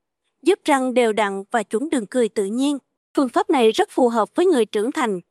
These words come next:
không có nhiều thời gian chờ đợi kết quả niềng răng, hoặc răng đang mắc bệnh lý. Màu sắc răng được cải thiện và thời gian thực hiện nhanh chóng, chỉ sau hai lần hẹn. Cơ sở một, mười chín V Nguyễn Hữu Cảnh, phường mười chín, Quy Bình Thạnh,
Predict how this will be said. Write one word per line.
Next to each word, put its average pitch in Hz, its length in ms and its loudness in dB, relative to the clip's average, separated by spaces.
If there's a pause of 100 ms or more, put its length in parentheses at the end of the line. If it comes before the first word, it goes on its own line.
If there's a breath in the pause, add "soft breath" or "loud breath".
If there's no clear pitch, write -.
(180)
không 294 220 0
có 370 100 -2
nhiều 392 200 0
thời 220 220 -4
gian 285 200 -4
chờ 226 180 -2
đợi 185 200 -2
kết - 300 -4
quả 214 240 -2
niềng 240 320 0
răng, 240 260 -6 (580)
hoặc 247 180 2 (120)
răng 285 380 -2
đang 240 240 -2
mắc - 180 -4
bệnh 185 180 -2
lý. 254 280 -2 (480)
Màu 233 200 2
sắc - 260 -4
răng 254 260 -2 (240)
được 220 180 0
cải 220 140 -2
thiện 190 420 -2
và 214 100 0
thời 202 200 -4
gian 226 200 -4
thực - 200 -8
hiện 196 220 -4
nhanh 247 220 -4
chóng, 247 280 -4 (280)
chỉ 202 140 -2
sau 220 220 -2
hai 226 220 -6
lần 185 200 -6
hẹn. 180 320 -8 (360)
Cơ 311 220 4
sở 262 200 -2
một, 294 260 2 (140)
mười 247 160 0
chín 359 280 -2
V 311 40 -2 (120)
Nguyễn 240 280 0
Hữu 262 140 0
Cảnh, 226 320 -2 (260)
phường 233 240 0
mười 226 100 0
chín, 311 300 -2 (320)
Quy 302 140 0
Bình 233 220 0
Thạnh, 190 340 -6